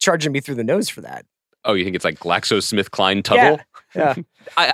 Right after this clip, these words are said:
Speaker 2: I think if the main thing the pollution did was just melt the ice a little bit, like,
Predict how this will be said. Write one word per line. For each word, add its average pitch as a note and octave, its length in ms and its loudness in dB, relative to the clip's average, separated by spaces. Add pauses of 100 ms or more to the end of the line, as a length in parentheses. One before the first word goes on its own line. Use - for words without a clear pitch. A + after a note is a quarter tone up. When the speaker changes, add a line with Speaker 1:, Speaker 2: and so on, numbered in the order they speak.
Speaker 2:
I F#3+ 220 4
think D#3+ 520 -2 (1300)
if E3 160 -2
the E3 100 2
main G3 480 2
thing G3+ 240 0
the E3 80 0
pollution C3 540 -2
did F2 320 -2 (360)
was G2 120 -8
just G#2 160 -6
melt B2+ 300 -8
the A#2 120 -8
ice C#3 220 -4
a - 60 -10
little - 160 -4
bit, - 240 -16 (580)
like, A#2 240 -2